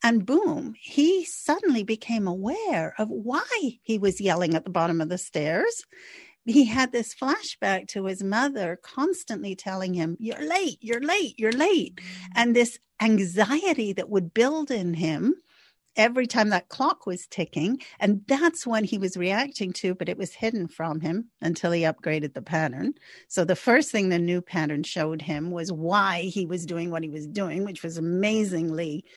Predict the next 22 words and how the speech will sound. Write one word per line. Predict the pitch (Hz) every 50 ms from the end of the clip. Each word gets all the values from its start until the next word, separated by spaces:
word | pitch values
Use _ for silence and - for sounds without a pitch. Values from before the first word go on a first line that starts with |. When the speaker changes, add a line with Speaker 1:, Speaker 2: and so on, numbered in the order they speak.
| _ _
Speaker 1:
revealing | - - 180 185 175 175 180 202 247 285 285 262 208 165 147 151
for | - - 160 151
him. | 151 151 156 147 - - 214 233 - _ - - - - - - -
But | - 180 180
the | 202
second | 185 - - - 254 254 254 311 277 247
thing | 240 214 196
it | 196 185 180
allowed | 175 160 156 151 156 165 170
him | 165 160 170
to | 156 - -
do | 190 - 160 156
is | 165 151
it | - 160 -
allowed | 180 165 160 170 175 190
him | 175 175 156
to | - -
totally | - - - 170 170 - 170 156
relax | 143 147 147 147 147 151 151 156 - -
because | - - 143 - 151 147
the | - 151 151
new | 151 151 170 185 202 214 220 214